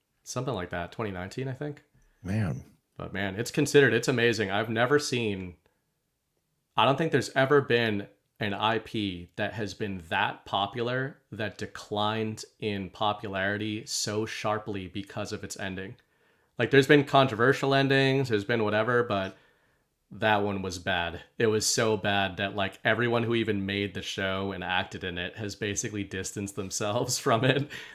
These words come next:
Speaker 1: The, uh, the producers have basically not worked since. They were supposed to do all these other big movies. So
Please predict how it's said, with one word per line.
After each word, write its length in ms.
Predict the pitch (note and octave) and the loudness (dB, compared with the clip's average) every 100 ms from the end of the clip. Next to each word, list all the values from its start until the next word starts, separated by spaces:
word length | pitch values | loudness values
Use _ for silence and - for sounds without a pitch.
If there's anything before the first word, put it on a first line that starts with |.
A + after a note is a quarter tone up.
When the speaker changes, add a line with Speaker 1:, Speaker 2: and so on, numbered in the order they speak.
| - | 2
Speaker 1:
The, 180 | C3 | 4
uh, 160 | A2+ G#2+ | 6 4
the 120 | G#2 | 2
producers 540 | G#2 A#2 A2 G#2 A2+ G#2 | -2 -2 -2 0 -2 -2
have 120 | G2+ | -2
basically 440 | G#2+ G#2 A2 G#2+ | -2 -2 -2 -2
not 320 | G2+ G2 G2 G#2 | 0 0 0 -2
worked 260 | G2 G2 | -4 -4
since. 640 | - - G2 G2+ - - - - - | -6 -4 -4 -2 0 -2 -4 -18 -8
They 120 | - G#2 | -2 0
were 100 | G#2+ | 0
supposed 240 | - G#2 | -2 -6
to 60 | G#2 | -6
do 180 | G#2 | -4
all 140 | G2 G2 | -2 -2
these 180 | G2 G#2 | -4 -4
other 180 | G2 | -6
big 220 | F2+ G2+ F#2+ | -6 -8 -8
movies. 540 | F#2 F#2 G2 F#2+ - - _ _ _ | -8 -8 -6 -6 -8 -12 _ _ _
So 500 | - - F#2+ F#2 D#2+ | -8 -6 -4 -6 -10